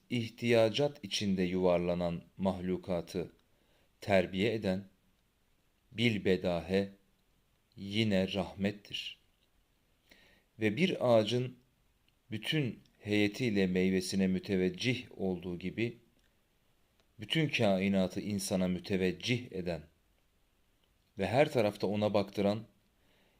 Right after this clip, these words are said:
ve muavenetine koşturan bilbedahe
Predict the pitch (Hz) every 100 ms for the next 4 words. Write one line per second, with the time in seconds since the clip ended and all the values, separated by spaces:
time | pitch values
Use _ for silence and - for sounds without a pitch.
0 | _ 104 113 113 107 107 110 107 107 104
1 | 113 113 104 - _ _ _ _ _ _
2 | - 101 95 - 90 92 110 - _ _
3 | _ _ _ _ - 98 107 95 92 92
4 | 87 87 92